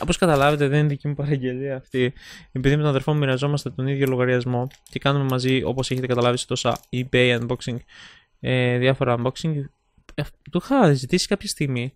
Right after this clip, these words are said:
να ψάξει να μου βρει μαγνητάκια. Και αυτά είναι μαγνητάκια τα οποία τα περνάς. Τώρα φαίνεται.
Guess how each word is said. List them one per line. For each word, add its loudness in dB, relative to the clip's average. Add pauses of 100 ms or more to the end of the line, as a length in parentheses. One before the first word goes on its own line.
(400)
να -4
ψάξει -4
να 0
μου 0
βρει -2
μαγνητάκια. 0
Και -2
αυτά -2
είναι 0
μαγνητάκια 2
τα 0
οποία 2
τα 0
περνάς. 0 (960)
Τώρα -2
φαίνεται. -10